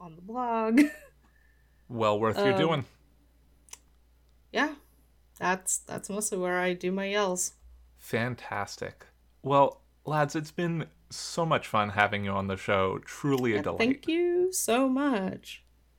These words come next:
Speaker 2: Absolutely. Listeners, stick around in two weeks when I will be talking to Brandon O'Brien, which, like,
Speaker 1: <gasps>
Speaker 2: I know.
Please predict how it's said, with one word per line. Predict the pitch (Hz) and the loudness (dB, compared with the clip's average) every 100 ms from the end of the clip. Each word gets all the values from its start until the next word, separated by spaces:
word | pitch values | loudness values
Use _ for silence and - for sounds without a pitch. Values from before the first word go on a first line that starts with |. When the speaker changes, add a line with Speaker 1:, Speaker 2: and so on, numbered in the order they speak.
| - | -14
Speaker 2:
Absolutely. | 147 190 - 101 110 - - - - _ _ _ _ _ _ - | -12 -10 -8 -4 -4 -4 -8 -8 -10 _ _ _ _ _ _ -8
Listeners, | 156 175 175 180 135 - - | 0 0 2 -2 -2 -8 -12
stick | - - 165 | -10 -6 -2
around | 151 135 143 139 - | 2 4 4 2 -2
in | 120 120 113 | -4 -4 -6
two | - - 131 | -8 -6 -4
weeks | 113 131 - - | -4 -4 -8 -14
when | 110 110 110 110 - | -8 -6 -4 -6 -6
I | 107 113 | -4 -4
will | 113 107 | -4 -8
be | 107 104 | -8 -8
talking | - 120 - 127 | -4 -4 -4 -12
to | - 127 | -10 -12
Brandon | 104 101 120 143 131 | -6 -4 -4 -4 -4
O'Brien, | 113 - 98 98 147 135 90 - - _ _ - _ _ _ | -4 -6 -4 -2 0 -2 -6 -10 -14 _ _ -20 _ _ _
which, | 120 101 - | -14 -10 0
like, | - - - - - - - | 4 4 2 -6 -10 -14 -20
Speaker 1:
<gasps> | - - - | -20 -10 -2
Speaker 2:
I | 127 | 4
know. | 123 160 107 92 | 8 10 8 4